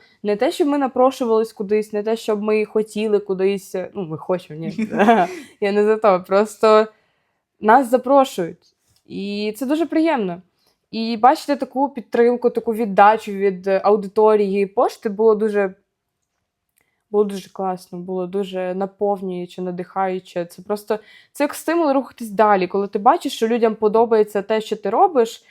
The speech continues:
і люди хочуть ще. Наприклад, ще. Е, наприклад, е,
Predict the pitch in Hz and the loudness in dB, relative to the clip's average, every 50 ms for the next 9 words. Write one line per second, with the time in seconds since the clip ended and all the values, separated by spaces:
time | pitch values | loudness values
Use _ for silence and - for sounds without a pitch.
0 | _ _ _ _ _ _ - 208 220 220 226 220 226 226 226 226 220 220 214 208 | _ _ _ _ _ _ -10 -8 -6 -4 -4 -4 -2 -2 -4 -4 -4 -4 -4 -2
1 | 226 247 226 254 - 254 247 254 247 214 - - - - 202 180 170 165 170 180 | -2 -2 -2 -2 0 -2 -2 -2 -4 -8 -10 -14 -6 -2 -2 -2 -2 -2 -4 -6
2 | 180 - 247 247 - 240 226 226 - _ _ - - - _ - 175 160 160 160 | -6 -6 -6 -2 -2 -2 -2 -2 -4 _ _ -20 -20 -18 _ -4 -4 -4 -4 -8
3 | _ _ _ _ _ _ _ _ _ _ _ _ _ - - 190 190 190 190 190 | _ _ _ _ _ _ _ _ _ _ _ _ _ -6 -2 0 0 2 2 2
4 | 190 190 190 190 190 190 190 190 202 208 208 208 226 240 254 247 - 247 240 233 | 0 0 0 -2 -2 -2 -2 -2 -2 -2 -2 0 0 0 0 0 0 0 2 2
5 | 233 226 226 220 - _ - - 220 220 220 220 214 214 214 208 | 4 2 0 -2 -6 _ -8 -6 -4 -2 -2 0 0 0 0 0